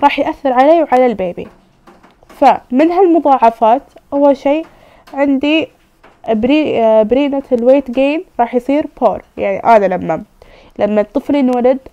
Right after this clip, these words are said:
أول أسبوعين، إنزين، أو أول شهرين، لازم إن أنا أشوف زيادة في الوزن على أساس أشيك عليه. طيب. فبسبب الأدوية،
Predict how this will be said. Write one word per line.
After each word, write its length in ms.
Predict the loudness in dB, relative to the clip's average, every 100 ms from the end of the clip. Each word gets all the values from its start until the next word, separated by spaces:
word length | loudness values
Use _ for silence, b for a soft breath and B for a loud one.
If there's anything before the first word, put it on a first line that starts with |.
| 0
أول 340 | 2 4 2 -4
أسبوعين، 680 | -8 -2 -2 0 -4 -6 _ _ _ -12
إنزين، 460 | -10 -4 0 0 -2 _ 0
أو 220 | 2 2 2
أول 280 | 2 4 2
شهرين، 560 | -4 -8 -2 -2 -2 -6 _ _ _ b b b 0
لازم 480 | 4 4 2 2 0 -2 _ -4
إن 120 | 0
أنا 340 | 2 2 0
أشوف 220 | -2 -4
زيادة 320 | -2 -2 0 -2
في 80 |
الوزن 400 | 0 -2 0 -4 -2
على 60 | -4
أساس 300 | -2 -4 -6 -10
أشيك 540 | -4 -2 -2 -4 -10
عليه. 220 | -10 -10 _ _ _ _ _ -12
طيب. 200 | -12 -12 -18 _ _ _ _ _ _ _ _ _ _ _ b b b b b 0
فبسبب 420 | 0 2 0 2
الأدوية، 540 | 0 0 2 2 2